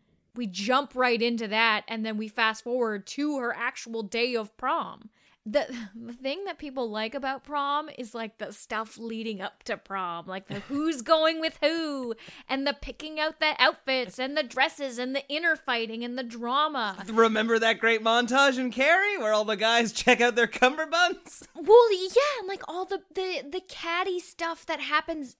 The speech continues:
Speaker 1: at regular high school. Like, a prom movie isn't actually about prom. It's about teenagers and their fucked up, mean, cruel relationships to each other. This movie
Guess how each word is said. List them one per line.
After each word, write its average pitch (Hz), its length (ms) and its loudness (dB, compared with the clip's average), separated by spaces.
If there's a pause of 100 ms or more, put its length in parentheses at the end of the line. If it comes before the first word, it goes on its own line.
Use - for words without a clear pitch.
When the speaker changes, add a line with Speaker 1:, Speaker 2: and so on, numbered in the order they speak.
(100)
Speaker 1:
at 285 240 0
regular 277 360 -2
high 262 220 -4
school. 240 260 -8
Like, 202 140 -8
a 226 40 -4
prom 330 340 -2
movie 302 260 -6 (120)
isn't 285 400 -10
actually 220 640 -10 (300)
about 214 560 -4 (260)
prom. 208 760 -2
It's 320 200 -8
about 294 480 -2 (380)
teenagers 254 840 -2
and 240 200 -8
their 226 120 -4
fucked - 460 -10
up, 254 280 0 (120)
mean, 285 600 -2
cruel 294 440 -6
relationships 330 760 -2
to 208 120 -12
each 185 200 -12
other. - 320 -16 (280)
This 320 280 -4
movie 330 500 0